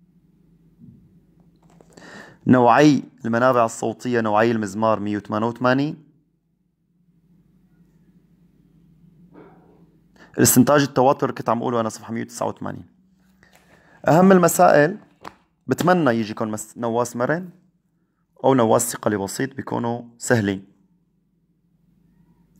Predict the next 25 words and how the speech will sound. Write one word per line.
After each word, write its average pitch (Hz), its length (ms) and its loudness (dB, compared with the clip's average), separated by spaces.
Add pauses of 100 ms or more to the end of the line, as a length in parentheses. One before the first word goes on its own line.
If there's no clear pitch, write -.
(120)
إذا 123 120 4
هن 151 120 4
حبوا 135 280 0
يتعاطفوا 120 460 0
معكم 110 300 -4
هالسنة 113 360 -8
بيجيبوا 110 260 -4
لكم 110 200 -6
وحدة 110 240 -4
من 101 100 -8
هدول 107 300 0
اثنين، 113 420 -4 (480)
بس - 160 -4
لا 143 60 4
تستبعد 123 420 0
نواس 117 360 -2
الفتل، 117 360 -8
كل - 160 -4
سنة 131 180 -10
الطلاب 117 360 -2
بيستبعدوه 104 520 -4
بينضربوا 101 380 -6
فيه، 151 400 -2 (300)
ولا 143 140 0
تستبعد 120 460 -4